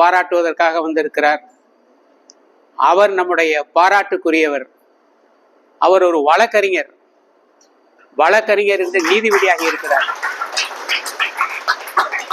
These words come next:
ஏன்னா ஜட்ஜா இருக்கணும்னா அதுக்கு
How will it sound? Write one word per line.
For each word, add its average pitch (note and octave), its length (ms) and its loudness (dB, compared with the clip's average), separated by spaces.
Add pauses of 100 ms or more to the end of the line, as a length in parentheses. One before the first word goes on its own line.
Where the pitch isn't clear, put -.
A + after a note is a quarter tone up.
(960)
ஏன்னா F#3+ 160 2 (140)
ஜட்ஜா E3 400 2
இருக்கணும்னா F#3+ 480 0
அதுக்கு F3+ 220 -4